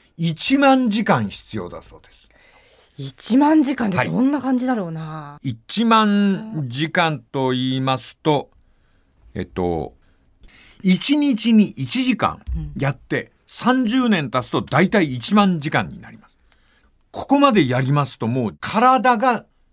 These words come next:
Speaker 1: 記憶してるんでございますね。
Speaker 2: うん。
Speaker 1: こういう一日一時間を三十年続けたとし-、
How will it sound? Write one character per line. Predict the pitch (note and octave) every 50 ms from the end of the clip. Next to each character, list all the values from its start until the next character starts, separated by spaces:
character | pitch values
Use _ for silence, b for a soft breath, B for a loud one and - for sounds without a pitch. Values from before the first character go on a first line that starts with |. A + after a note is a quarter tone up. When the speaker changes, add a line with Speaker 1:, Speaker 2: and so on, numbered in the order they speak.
| _ _ _ _ - _ _ _ _
Speaker 1:
記 | - - G#3+
憶 | G#3 F#3 C#3+ - - D#3
し | - - -
て | E3 C3+
る | A#2 B2+
ん | A#2
で | F#2+ D2
ご | B1+ C2+
ざ | C2 C#2
い | C2
ま | - -
す | - -
ね。 | C3 D#3
Speaker 2:
う |
ん。 | E3 E3 D#3 D3+ C#3+ C3+ C3+ C3 b b b b b b b b
Speaker 1:
こ | - - C4 C#4 C4+ C4+ C4+
う | C4
い | A#3+ B3 B3 B3 A#3+ A3+ A3+ A#3+ G#3+ D#3
う | - b b b b b b b
一 | b - C#3 C3+ - - - A#3+ A#3+
日 | A#3+ A3+ G#3+ - G#3 A3+ G#3+
一 | G#3 D#3+ - G3 G3 F#3+
時 | G3+ G3
間 | - F#3 E3+ D#3 C#3+ C#3
を | C3+ C3+
三 | - - E3 G3 G3+ G3+
十 | F3 G#3+ G#3+ G3+
年 | G3 F3+ E3+ D#3
続 | - - D#3 D#3 D3
け | E3+ E3+ E3
た | E3 D#3+ D#3
と | - D3+ D3 C#3+
し-、 | C#3+ - -